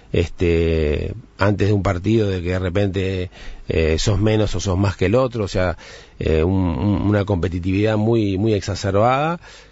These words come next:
que creo que eso tiene que ver también con, con, con, con cómo somos desde chicos en, en, en, en, en, en, en el juego, y bueno, y eso también a veces va un poco, eh, en contra de, de lo otro, ¿no? De,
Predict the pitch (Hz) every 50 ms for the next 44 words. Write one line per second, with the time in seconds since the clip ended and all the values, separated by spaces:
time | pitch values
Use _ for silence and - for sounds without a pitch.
0 | - - - 95 87 101 101 101 101 95 92 95 98 101 87 95 95 92 85 90
1 | 90 92 98 98 87 82 92 87 95 98 95 85 92 87 82 78 80 87 - 87
2 | 90 87 - - - - - - - - - - - - - - - 98 90 87
3 | 82 82 80 80 80 87 - 85 87 85 90 98 101 98 90 - 113 110 110 104
4 | 95 104 98 92 98 101 95 - - 120 117 - - 135 131 - - 90 85 80
5 | - - - 80 - - - 50 50 - - - 90 - - - 92 - - 92
6 | 87 85 - - - 90 87 82 82 85 - - 87 87 92 92 - - - 113
7 | 117 120 123 120 123 131 139 160 - - - - - - - - - - 95 104
8 | 117 123 107 90 85 85 90 98 107 - - 113 107 104 107 113 120 123 113 107
9 | 117 127 120 - 120 104 - - 90 85 101 107 104 98 107 113 113 120 107 101
10 | 98 95 87 85 80 76 76 - - - - - - - - - - - 82 80
11 | 80 82 80 78 80 78 76 73 76 80 - 50 50 - - - - - - -
12 | - - - - 95 95 92 98 - 120 131 127 127 120 113 104 104 98 90 90
13 | 90 85 90 90 92 104 117 135 147 123 98 - 104 98 95 110 127 139 139 117
14 | 98 95 85 78 95